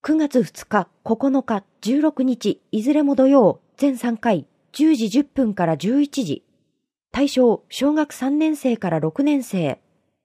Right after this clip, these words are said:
内容、水泳のスキルアップを目指す。ここまでの二つの教室は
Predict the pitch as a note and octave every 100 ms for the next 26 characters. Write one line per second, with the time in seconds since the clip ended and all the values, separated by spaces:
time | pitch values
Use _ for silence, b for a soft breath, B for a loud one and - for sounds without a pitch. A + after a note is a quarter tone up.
0 | _ _ G#3+ C4+ B3+ A#3+ G3 - _ -
1 | - C#4+ D4+ D#4 C#4 C#4 - - D4 D#4+
2 | D#4 - A#3 G#3+ F3 F#3 G3 - C#3+ _
3 | _ _ _ _ _ _ _ _ _ _
4 | _ _ _ _ _ _ _ _ _ G3+
5 | A#3 D4 D#4 B3 E3+ - C#4 D4+ D4 C4
6 | A#3 A3+ - A3+ G3+